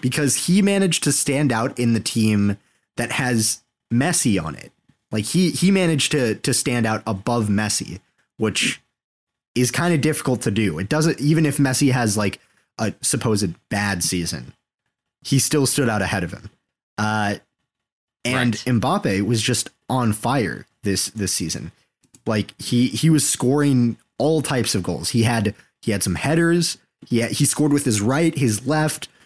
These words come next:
Speaker 1: uh, on penalties. You know, he, inside the box, outside the box, no matter what, he was just everywhere. O-, again,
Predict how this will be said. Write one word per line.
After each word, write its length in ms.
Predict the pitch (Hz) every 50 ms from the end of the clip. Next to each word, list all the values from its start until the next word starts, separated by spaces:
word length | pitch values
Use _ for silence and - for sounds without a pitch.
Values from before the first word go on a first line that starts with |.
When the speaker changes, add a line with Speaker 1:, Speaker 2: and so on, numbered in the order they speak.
| _ _ - -
Speaker 1:
uh, 240 | - 104 98 98 - -
on 160 | - 101 92
penalties. 960 | - - - 190 196 190 185 175 - - 185 175 170 170 160 156 - - - - - _ _ _ _ _ _ - - _ _ _ _ _ _ -
You 80 | - 113
know, 120 | 104 92
he, 340 | - - - 143 147 143 - _ _ -
inside 460 | 139 156 175 185 170 - 185 175 170
the 60 | 165 156
box, 280 | 160 160 170 165 - - -
outside 380 | 127 135 127 - 131 127 131
the 40 | 123
box, 300 | 110 123 127 123 - - - -
no 120 | 139 143
matter 260 | 156 175 185 170 143 113
what, 240 | 104 98 - - _ _ _
he 180 | - - 170 180
was 180 | 180 160 131 -
just 200 | 135 139 117 -
everywhere. 380 | 117 104 101 92 78 71 - - _ _ _ _ _ -
O-, 100 | 120 - -
again, 360 | 143 135 117 156 156 170 170